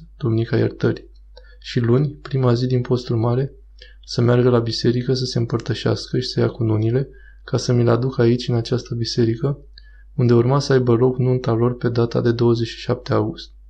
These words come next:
Ciprian era în vârstă de douăzeci și trei de ani și avea visuri. Nu este un lucru ușor să crești un copil în vremurile noastre.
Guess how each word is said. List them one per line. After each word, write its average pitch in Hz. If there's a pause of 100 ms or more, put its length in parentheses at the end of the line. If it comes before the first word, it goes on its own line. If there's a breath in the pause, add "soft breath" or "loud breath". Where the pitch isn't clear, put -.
(560 soft breath)
Ciprian 127
era 123
în 120
vârstă 120
de 120
douăzeci 120
și 113
trei 120
de 110
ani 123
și 127
avea 120
visuri. 127 (560)
Nu 160
este 135
un 120
lucru 120
ușor 123
să 123
crești 117
un 120
copil 117
în 110
vremurile 113
noastre. 110